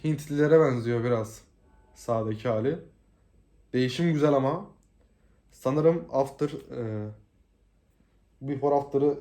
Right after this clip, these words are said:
ters yapmış ama sağdaki hali eski hali, soldaki hali yeni hali. Güzel. Bu adamda bir Hintli havası var ama. Değişik bir karizması var. Saçları kestiği iyi olmuş bu arada. Kırmızı şort. Havlu mu şort mu anlamadım ama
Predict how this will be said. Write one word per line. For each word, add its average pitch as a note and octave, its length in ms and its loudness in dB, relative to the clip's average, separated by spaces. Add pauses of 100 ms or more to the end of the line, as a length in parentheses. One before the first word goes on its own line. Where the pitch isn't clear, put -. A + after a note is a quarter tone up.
(160)
ters B2 300 -4
yapmış B2 340 -6
ama D#3+ 280 -2 (300)
sağdaki A#2+ 480 -2
hali B2 180 0
eski C3 280 -4
hali, A2+ 220 -2
soldaki A2 420 -6
hali A2+ 200 -4
yeni A2+ 120 -4
hali. A#2+ 340 -2 (400)
Güzel. C3 280 0 (460)
Bu D#3 140 4
adamda D3+ 260 2
bir D3 120 0
Hintli C#3+ 240 -2
havası B2 340 2
var B2+ 120 2
ama. G#2 280 -6
Değişik A#2 320 -6
bir C#3 60 -6
karizması B2 480 -2
var. C3+ 100 2
Saçları B2 420 -4
kestiği B2+ 380 -6
iyi C3 40 -2
olmuş A#2+ 320 -4
bu A2+ 80 -4
arada. A2+ 300 -4 (420)
Kırmızı A#2 440 -4
şort. D3 320 -2 (880)
Havlu A#2+ 300 -2
mu C3 100 -2
şort C3+ 260 -4
mu A#2+ 60 0
anlamadım B2+ 560 -2
ama C3+ 280 -6